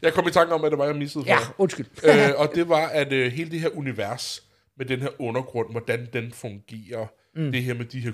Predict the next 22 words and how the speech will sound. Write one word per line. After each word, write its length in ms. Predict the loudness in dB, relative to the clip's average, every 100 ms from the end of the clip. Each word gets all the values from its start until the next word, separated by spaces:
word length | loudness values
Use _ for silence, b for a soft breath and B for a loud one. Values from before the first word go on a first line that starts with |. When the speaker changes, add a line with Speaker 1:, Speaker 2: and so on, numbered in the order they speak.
| -2
Speaker 2:
Ja. 80 | -2
Speaker 1:
guldmønter, 540 | -2 -4 -6 -4 -4
hvordan 300 | -4 -2 -2
Speaker 2:
Ja. 60 | -2
Speaker 1:
det 100 | -8
kontinent 320 | -6 -4 -4
Speaker 2:
Ja. 100 | -6
Speaker 1:
så 120 | -8
Speaker 2:
Ja. 40 | -8
Speaker 1:
fungerer, 400 | -8 -12 -12 -14 -16 _ _ _ _ -10
det 220 | -8 -8 -14 _
bruger 200 | -6 -4
de 140 | -2 -4
rigtig 240 | -6 -6
meget 180 | -8 -8
tid 160 | -10 -10
på 120 | -10
de 80 | -10
kommende 380 | -4 -4 -4
film, 220 | -8 -8 -8
og 100 | -6
får 160 | -6